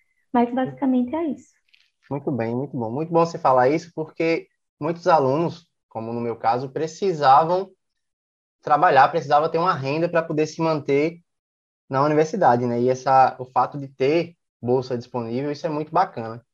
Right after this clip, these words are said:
Speaker 2: É, Camila, vou continuar um pouquinho contigo, que tô vendo que tem muito o que abordar nessa tua, nessa tua rotina. No caso, você estudava, você que fez o,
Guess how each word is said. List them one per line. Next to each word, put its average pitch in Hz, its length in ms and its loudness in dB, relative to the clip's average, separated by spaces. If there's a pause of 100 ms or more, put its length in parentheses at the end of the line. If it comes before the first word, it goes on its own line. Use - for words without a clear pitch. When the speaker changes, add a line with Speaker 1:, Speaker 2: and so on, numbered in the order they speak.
(560)
Speaker 2:
É, 131 320 0
Camila, 214 560 2
vou 185 440 2 (140)
continuar 196 360 0
um 190 60 4
pouquinho 190 300 0
contigo, 135 440 -4
que 147 300 -8 (600)
tô 143 100 -6
vendo 143 160 0
que 147 100 -16
tem 165 140 0
muito 151 240 -2
o - 20 -4
que 165 80 -2
abordar 147 400 0
nessa 147 300 -4
tua, 160 540 2 (200)
nessa 151 200 -6
tua 180 140 4
rotina. 147 540 0 (440)
No 185 120 0
caso, 196 300 6
você 208 400 4
estudava, 185 720 4 (140)
você 123 200 -6
que - 80 -14
fez 127 160 0
o, 123 240 -2